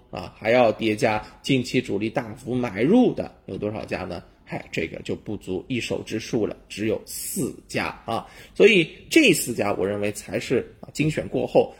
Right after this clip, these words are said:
在后面市场当中值得去关注和留意的，啊，相关的这个标的。那么这样筛选出来之后啊，它未来的这个涨幅会怎么样呢？其实去年这个时候呢，我们也是，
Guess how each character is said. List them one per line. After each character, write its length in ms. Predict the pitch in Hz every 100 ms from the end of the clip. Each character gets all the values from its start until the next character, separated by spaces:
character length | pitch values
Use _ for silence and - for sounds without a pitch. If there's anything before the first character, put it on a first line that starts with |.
| -
在 140 | 113
后 180 | - 123
面 220 | 117 101
市 160 | - 120
场 160 | -
当 100 | 98
中 140 | 101 107
值 140 | 117
得 100 | 104
去 100 | -
关 240 | 107 139 196
注 160 | 180
和 160 | - 101
留 300 | 98 101 175
意 240 | 240 127
的， 180 | - - - _
啊， 160 | - -
相 240 | - 98
关 160 | 101 90
的 60 | 92
这 140 | 90
个 100 | 82
标 240 | 104 98
的。 220 | 101 - - - - - - - -
那 100 | 269
么 160 | 262 262
这 480 | - 320 302 247 208
样 200 | 202 185
筛 300 | - 233 240
选 180 | 196 120
出 120 | -
来 160 | 180 151
之 120 | 196
后 360 | 190 220 - - _ _
啊， 200 | - - -
它 140 | - 180
未 180 | 202
来 140 | 165 160
的 80 | 160
这 100 | 180
个 100 | 165
涨 300 | - - -
幅 160 | 143
会 140 | 214 160
怎 100 | -
么 80 |
样 240 | 92 85 90
呢？ 80 | - _ _ _ _ - - - -
其 140 | 202
实 100 | 208
去 340 | 202 - 403 254
年 260 | 104 104
这 140 | 123 113
个 100 | 101
时 100 | 98
候 200 | - 104
呢， 140 | 104 - -
我 120 | - -
们 120 | 170
也 220 | 123 -
是， 320 | 78 143 -